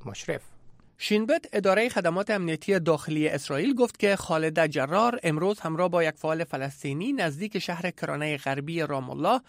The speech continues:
Speaker 2: به خاطر ترویج فعالیت دهشت افغانی بازداشت شده است. این اداره دربارهٔ بازداشت این قانونگذار جزئیات ارائه نکرده است. جرار، پنجاه و پنج ساله،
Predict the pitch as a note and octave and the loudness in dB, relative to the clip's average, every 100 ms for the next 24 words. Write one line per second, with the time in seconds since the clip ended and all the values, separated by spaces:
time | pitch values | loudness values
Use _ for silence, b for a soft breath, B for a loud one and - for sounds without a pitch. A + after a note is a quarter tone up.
0 | B B B - G#3+ A#3+ A3+ C#4+ - G3+ | B B B -2 0 2 0 0 0 0
1 | G3 G#3 G#3 D#3+ F3 B3+ C4+ A#3 A3 G3 | 0 -2 0 2 0 0 0 -2 -2 -4
2 | E3+ E3+ F#3+ G3 A3+ G3+ - - B2+ C3 | -4 -4 -2 0 0 -2 -8 -8 -10 -10
3 | - - _ B B B _ D3 D#3 D#3+ | -14 -18 _ B B B _ -4 -2 0
4 | D3+ F#3 G3+ F#3+ E3+ D#3+ F#3+ E3 F3 D#3 | 2 4 4 4 4 2 2 4 2 4
5 | F#3 C#4+ - A3 - E3 D#3 D3 C#3+ D#3+ | 0 0 0 -4 -2 -2 0 -2 -2 -2
6 | F#3 D3+ C#3 C#3+ C#3+ D#3+ D3+ C#3+ D#3 G#3+ | -2 -2 -4 -2 -4 -2 -2 -2 0 0
7 | B3 B2+ C3 - - - _ b b b | -2 -6 -8 -12 -14 -20 _ b b b
8 | E3 D3 D#3+ D#3 D3 E3+ D#3 D3+ C#3+ C#3 | -2 2 4 2 0 -4 0 -2 -2 -6
9 | C#3 - B2+ G#3 | -6 -6 0 0